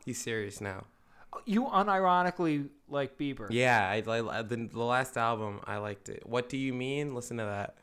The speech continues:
Speaker 1: Listen to that song.
Speaker 2: Really?
Speaker 1: Yes.
Speaker 2: 'Cause now I'm gonna listen to it. I'm gonna be
Speaker 1: <laughs>
Speaker 2: upset if it's not good.
Speaker 1: Yeah, I like that song. I like so-, you've listened to Sorry, right?
Speaker 2: No.
Speaker 1: No? You, are you a radio guy? Do you listen to the radio in your
Speaker 2: Not
Speaker 1: car?
Speaker 2: much.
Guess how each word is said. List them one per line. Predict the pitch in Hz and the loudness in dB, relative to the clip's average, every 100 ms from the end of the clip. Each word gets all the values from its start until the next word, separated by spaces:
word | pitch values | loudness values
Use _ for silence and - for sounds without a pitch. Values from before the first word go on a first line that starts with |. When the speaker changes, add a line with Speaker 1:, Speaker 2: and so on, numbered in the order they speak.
| _ _ _ _ _ - | _ _ _ _ _ -8
Speaker 1:
Listen | 123 131 | -6 -4
to | 117 | -2
that | 110 104 | 0 -2
song. | - 101 101 104 123 | -4 -6 -6 -10 -4
Speaker 2:
Really? | 139 151 160 185 | 2 4 6 4
Speaker 1:
Yes. | 113 107 104 - - - - | 2 0 -2 -14 -20 -20 -4
Speaker 2:
'Cause | 180 151 | -2 4
now | 185 202 | 8 8
I'm | 214 | 6
gonna | 185 | 2
listen | 165 170 165 | 2 2 0
to | 143 147 | 0 2
it. | 131 | 4
I'm | 151 | 6
gonna | 156 | 6
be | 160 | 6
Speaker 1:
<laughs> | |
Speaker 2:
upset | 151 - 180 156 131 123 - | 6 6 6 6 4 0 -6
if | 151 - | -6 0
it's | - - | 0 6
not | 156 147 | 6 6
good. | 160 139 117 - - _ | 4 2 0 -6 -16 _
Speaker 1:
Yeah, | 135 151 139 | 6 8 8
I | 127 | 8
like | 143 147 | 8 8
that | 151 143 | 6 6
song. | - 139 135 | 6 6 6
I | |
like | 131 135 | 4 4
so-, | - - | 0 0
you've | 170 170 | 0 0
listened | 151 120 | 0 0
to | 101 | -2
Sorry, | - 101 131 110 110 117 | 0 0 0 -2 -4 -2
right? | 120 143 - - _ - 120 | -2 -2 -10 -20 _ -18 -4
Speaker 2:
No. | 135 127 95 95 | -2 -2 -6 -8
Speaker 1:
No? | 107 135 165 175 170 - - - - - | -4 -2 -2 -4 -8 -18 -20 -20 -20 -10
You, | 117 135 - - | -2 -2 -2 -2
are | 135 | -2
you | 147 165 | 0 2
a | |
radio | 135 139 165 165 | 2 2 0 0
guy? | 160 165 165 160 - | 0 -2 -4 -8 -8
Do | 139 | -4
you | 151 | -4
listen | 147 143 | -4 -4
to | 139 | -2
the | |
radio | 135 147 151 | 0 0 -2
in | 151 | -4
your | 143 | -4
Speaker 2:
Not | 180 | -4
Speaker 1:
car? | 143 | -4
Speaker 2:
much. | 135 131 127 - - | -4 -6 -8 -10 -12